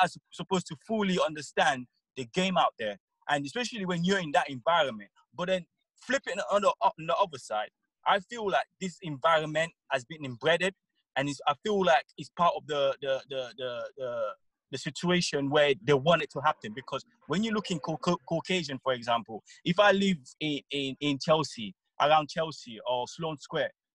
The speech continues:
the environment there is totally different to where I am living, if I'm living in, in Suffolk or, or Lambeth, you know what I mean? So in that kind of ha-, um, aspects of it, there's a reason why it is where, how it is, because of the environment.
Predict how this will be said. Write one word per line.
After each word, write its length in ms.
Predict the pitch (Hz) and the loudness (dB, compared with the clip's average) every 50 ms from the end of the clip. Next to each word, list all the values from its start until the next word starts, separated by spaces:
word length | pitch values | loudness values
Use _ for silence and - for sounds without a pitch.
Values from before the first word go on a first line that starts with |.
| - | -4
the 80 | - 143 | -2 0
environment 600 | 156 160 151 147 - 320 320 185 175 151 135 123 113 | 2 2 2 4 6 6 6 4 0 -4 -6 -6 -4
there 100 | 131 127 | -4 -4
is 160 | 117 120 127 | -4 -6 -6
totally 320 | - 196 185 175 - 165 147 | -4 -4 -4 -4 -4 -8 -4
different 480 | 127 185 175 - - - 123 117 113 _ _ _ _ _ _ _ - | -2 -2 -2 -2 -4 -8 -8 -8 -10 _ _ _ _ _ _ _ -10
to 120 | - 170 | -8 -8
where 440 | 156 143 170 170 160 175 147 135 - - _ - | -4 0 2 4 4 4 4 2 0 -4 _ 0
I 80 | 143 | 0
am 180 | 143 139 139 139 | 0 0 -2 -4
living, 420 | 147 165 156 135 139 - 226 214 - _ | -6 -8 -8 -10 -12 -14 -14 -14 -16 _
if 140 | - 135 160 | -6 -2 0
I'm 120 | 165 156 | 0 0
living 260 | 156 156 143 147 139 | 0 -4 -4 -4 -4
in, 120 | 135 131 127 - | -4 -6 -8 -8
in 140 | 131 131 123 | -8 -8 -8
Suffolk 400 | - - 165 156 123 123 113 - - - - | -2 2 2 2 2 2 -4 -4 -6 -4 0
or, 240 | 131 131 127 123 - | 0 2 2 0 -2
or 160 | 123 127 120 | -2 -2 0
Lambeth, 380 | 123 147 151 143 117 98 95 - _ | 2 4 2 2 2 -4 -12 -14 _
you 100 | - 139 | -12 -6
know 80 | 156 170 | -4 -4
what 80 | - - 151 | -2 -4 -4
I 40 | |
mean? 180 | 160 175 165 120 - _ _ _ _ - | -8 -8 -10 -12 -14 _ _ _ _ -10
So 220 | - - 165 151 | -4 -2 -2 -2
in 140 | 139 160 165 | -2 -2 0
that 120 | 202 214 - - | 0 0 0 -2
kind 140 | - 202 185 | -4 -4 -4
of 40 | - 170 | -4 -6
ha-, 600 | - - _ - - - _ _ - 160 151 147 | -8 -8 _ -10 -16 -16 _ _ -2 0 2 2
um, 120 | 143 139 120 _ _ _ - | 0 -2 -6 _ _ _ -2
aspects 380 | 180 190 - - 175 - - - | -2 -2 -2 -4 -10 -10 -10 -12
of 100 | 123 104 120 | -12 -12 -12
it, 120 | 117 - - _ _ _ _ _ _ _ _ _ _ 113 | -16 -16 -18 _ _ _ _ _ _ _ _ _ _ -6
there's 240 | 185 175 175 - | -4 -4 -4 -4
a 120 | - 165 151 | -6 -6 -2
reason 400 | 160 180 208 202 175 190 175 170 | -2 0 0 0 -2 -2 0 4
why 300 | 175 170 151 139 127 120 - | 4 4 6 4 2 0 -2
it 160 | 143 143 135 - | -4 -6 -6 -6
is 240 | 165 170 160 139 127 | -6 -6 -6 -6 -6
where, 220 | 147 160 151 147 131 - | -6 -4 -4 -4 -6 -8
how 240 | - - 143 147 143 | -4 0 0 0 0
it 100 | 139 139 - | -2 -6 -6
is, 240 | 170 165 123 - - | -8 -8 -8 -10 -14
because 300 | - 135 - - 156 - | -18 -14 -10 -10 -10 -10
of 80 | 147 - | -10 -8
the 80 | - 135 | -8 -8
environment. 540 | 131 123 117 156 156 147 127 101 90 90 | -4 2 4 4 4 4 2 -4 -10 -14